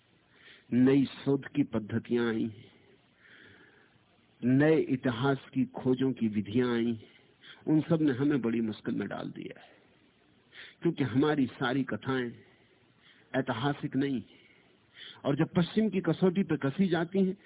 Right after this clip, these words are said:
तो गैर ऐतिहासिक सिद्ध होती हैं।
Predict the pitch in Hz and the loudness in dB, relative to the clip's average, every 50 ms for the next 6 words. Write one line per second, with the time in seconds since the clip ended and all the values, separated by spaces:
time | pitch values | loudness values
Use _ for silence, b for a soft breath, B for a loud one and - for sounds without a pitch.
0 | b b b b b b 127 120 113 104 131 147 160 156 - - - 82 73 - | b b b b b b -8 -8 -2 0 2 2 2 0 -2 -6 -8 -8 -6 -6
1 | 131 123 143 135 127 151 143 - - 139 - - - 156 143 123 123 120 - - | -4 -4 -4 -2 -2 -2 -4 -4 -6 -8 -8 -4 -4 -4 -4 -2 -2 -2 -2 -4
2 | - 80 - _ _ | -10 -16 -16 _ _